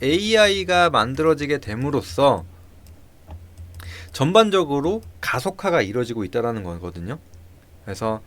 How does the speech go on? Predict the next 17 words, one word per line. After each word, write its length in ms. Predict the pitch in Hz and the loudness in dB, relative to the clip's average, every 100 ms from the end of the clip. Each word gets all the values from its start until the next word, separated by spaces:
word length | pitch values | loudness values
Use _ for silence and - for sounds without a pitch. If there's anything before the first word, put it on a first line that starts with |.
| - - - | -20 -20 -14
지금 220 | 117 120 | -4 -4
텔레칩스 540 | 165 190 185 170 - | 0 -2 -2 -4 0
같은 280 | 131 - 127 | -2 -2 -6
경우에도 420 | 123 113 110 123 | -4 -2 -2 -2
원래는, 680 | 101 131 180 151 117 117 90 - - - - - - - - - | -2 0 0 0 -2 -2 -8 -16 -20 -20 -20 -20 -20 -20 -16 -6
어, 320 | 110 107 104 - - - | -2 -2 -2 -8 -20 -14
아다스, 380 | 107 120 151 - | -6 4 4 4
그러니까 240 | 101 92 | -10 -6
자율주행에 640 | 98 117 135 165 151 156 143 | -4 0 2 2 2 0 2
대한 260 | 131 127 117 | 0 0 -2
부분 300 | 104 107 107 | -8 -8 -2
따로, 360 | 120 117 90 - - | 0 0 -2 -8 -10
뭐 120 | 110 | -6
인포테인먼트에 960 | 107 143 160 175 160 147 139 127 117 117 | -4 -6 -4 -4 -4 -6 -4 -6 -6 -6
대한 280 | 113 110 104 | -4 -6 -6
부분 300 | 101 101 101 | -8 -8 -4
따로, 360 | 131 123 90 | 0 0 -2